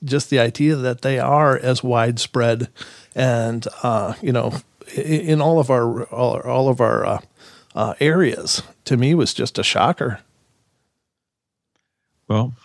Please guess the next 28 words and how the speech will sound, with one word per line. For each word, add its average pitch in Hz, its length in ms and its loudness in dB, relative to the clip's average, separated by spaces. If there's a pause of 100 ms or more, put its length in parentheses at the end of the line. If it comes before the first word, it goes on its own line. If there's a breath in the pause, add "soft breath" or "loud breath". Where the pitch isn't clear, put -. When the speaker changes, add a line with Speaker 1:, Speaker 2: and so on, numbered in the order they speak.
Speaker 2:
um, 101 420 0 (480)
you 127 120 -4
know, 104 120 0
I, 113 240 2
uh, 98 260 2 (560)
I 117 80 -4
shared 139 420 0
it 113 100 0
on 107 160 2
my 110 300 2
channel, 95 420 -2
on 101 120 -2
my, 95 260 0
uh, 87 140 -2
podcast, 104 640 -2
that 92 140 -6 (180)
about 101 260 -2
my 127 220 2 (140)
experience. 82 640 -2 (300)
Speaker 1:
Mm-hmm. 127 280 -2
Speaker 2:
<clears throat> - 1080 -4
And 123 120 -2
I, 127 140 2 (100)
I 117 80 0
really 127 380 0
did 104 540 -2 (240)
not 95 360 0 (200)
believe 95 760 0